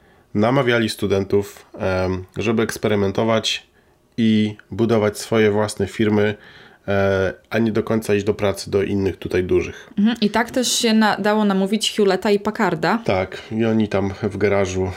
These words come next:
Speaker 1: e, wyprodukowali pierwszą drukarkę. Oczywiście wiadomo, że nie drukarkę, ale, e,
Speaker 2: A słuchaj, ciekawa jestem, czy tak naprawdę, bo widzisz, sami wiemy dobrze o tym, jak działają media albo jak
Speaker 1: Mhm.
Speaker 2: działają jakieś, em, legendy.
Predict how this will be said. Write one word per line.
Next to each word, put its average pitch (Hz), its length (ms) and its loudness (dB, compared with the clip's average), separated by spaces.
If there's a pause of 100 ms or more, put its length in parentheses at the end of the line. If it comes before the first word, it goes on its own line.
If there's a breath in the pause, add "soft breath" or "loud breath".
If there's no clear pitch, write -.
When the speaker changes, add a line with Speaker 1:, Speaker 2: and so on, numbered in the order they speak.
(120 loud breath)
Speaker 1:
e, 92 180 0
wyprodukowali 92 680 -2
pierwszą 90 280 -2
drukarkę. 90 440 -4 (140)
Oczywiście 127 340 0
wiadomo, 110 280 4
że 95 120 2
nie 101 140 4
drukarkę, 107 580 0
ale, 101 240 2 (180)
e, 98 420 0
Speaker 2:
A 285 80 -2
słuchaj, 285 300 0
ciekawa 359 340 2
jestem, 285 280 0
czy 226 120 0
tak 214 160 0
naprawdę, 185 600 2
bo 196 120 2
widzisz, 185 320 0
sami 240 460 2
wiemy 202 260 2
dobrze 180 320 0
o 175 60 0
tym, 175 180 -2
jak 170 160 0
działają 160 360 0
media 208 400 2
albo 170 160 -2
jak 160 100 2
Speaker 1:
Mhm. 127 100 2
Speaker 2:
działają 165 340 0
jakieś, 160 420 -4
em, 170 80 -2 (680)
legendy. 220 640 2